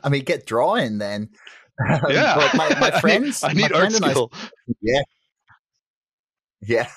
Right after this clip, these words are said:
Speaker 1: My friend and I's discussion was based basically around the idea as to whether, whether this is, like, whether some people are buying these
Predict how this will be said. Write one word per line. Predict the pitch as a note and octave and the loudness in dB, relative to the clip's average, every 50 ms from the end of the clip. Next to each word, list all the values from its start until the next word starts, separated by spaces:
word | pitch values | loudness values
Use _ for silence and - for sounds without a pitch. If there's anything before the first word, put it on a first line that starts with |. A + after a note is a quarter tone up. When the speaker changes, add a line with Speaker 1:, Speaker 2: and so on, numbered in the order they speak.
| - _ _ _ _ _ - - - - - - - - - - | -20 _ _ _ _ _ -18 -16 -16 -18 -20 -16 -12 -10 -6 -4
Speaker 1:
My | B2 C3 | -2 -2
friend | C3 - D#3+ F3 F#3+ | 0 0 0 0 0
and | A3 G#3+ | 0 0
I's | E3 D#3 - | 0 -2 -2
discussion | - C3 - - C3 C3 C3 - A#2+ G#2+ | -4 -6 -2 0 0 0 0 -2 -4 -4
was | G#2 G2+ - | -6 -6 -6
based | - A2+ A2 A2+ A2 - - | -2 -2 -2 -2 -2 -4 -6
basically | - A#2+ C3 C#3+ - B2+ A#2+ A2+ G#2+ | -4 -2 -2 -2 -4 -6 -4 -2 -2
around | G2 G2 G2 F#2+ G2 G2+ G#2 G2 | 0 0 0 0 -2 -2 -4 -6
the | G#2+ G2+ | -4 -4
idea | F#2+ G2+ G2+ G2 G2 F#2 F#2 F#2 F2+ - | -2 -4 -4 -4 -6 -4 -4 -4 -4 -4
as | - G2+ F#2+ - | -4 -6 -8 -8
to | - G#2+ | -12 -8
whether, | G2 G#2 A2 A2+ G2 A2+ G#2+ A2 A2 - _ _ _ _ _ _ _ _ _ _ _ - | -2 -2 0 0 2 0 0 0 -2 -6 _ _ _ _ _ _ _ _ _ _ _ -4
whether | - B2+ C3 C3 C#3+ C#3+ | -2 0 2 2 2 0
this | C#3 - C#3+ C#3 - - | 2 0 0 0 0 -2
is, | C3+ C3 B2 - | -4 -6 -6 -4
like, | - B2 A2+ - | -4 -4 -4 -2
whether | - C#3+ D3 C#3+ C#3+ C#3+ | 0 0 2 2 0 0
some | - - F#3 F#3 G#3 F#3+ | 0 -2 -2 -2 0 0
people | F#3+ F3+ E3+ D#3 | 0 0 2 2
are | D3 C#3 | 2 0
buying | B2 - A#2+ A2+ A#2 A#2 A#2+ A#2+ B2 B2 A#2 | 0 0 0 0 0 0 -2 -2 -4 -4 -6
these | - A#2 A2+ A2 A2 G#2 - | -6 -8 -8 -8 -8 -10 -10